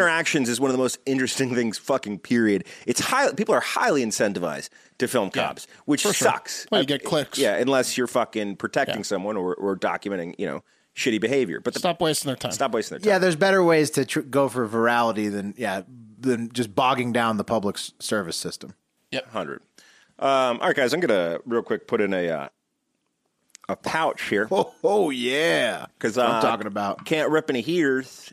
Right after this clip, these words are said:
Speaker 1: in my
Speaker 3: Talking
Speaker 1: house
Speaker 3: about.
Speaker 1: with my baby, uh, and also my lady, um, and also the, uh, homeowner association and the person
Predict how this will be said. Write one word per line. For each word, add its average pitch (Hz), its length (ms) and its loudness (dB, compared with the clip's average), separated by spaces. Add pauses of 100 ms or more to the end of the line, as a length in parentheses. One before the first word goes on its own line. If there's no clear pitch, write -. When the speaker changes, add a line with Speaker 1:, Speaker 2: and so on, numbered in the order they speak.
Speaker 1:
in 110 200 -4
my 98 260 -2
Speaker 3:
Talking 87 100 -4
Speaker 1:
house 127 460 -2
Speaker 3:
about. - 40 -20 (500)
Speaker 1:
with 101 180 -2
my 90 80 -2
baby, 113 560 0
uh, 92 200 -8
and 90 160 -6
also 80 340 -6
my 80 100 -8
lady, 92 420 -2 (120)
um, 71 340 -8
and 87 100 -2
also 82 260 -4 (260)
the, 76 320 -4
uh, 58 220 -2
homeowner 107 300 2
association 90 560 -2 (300)
and 120 180 0
the - 40 0
person 113 340 0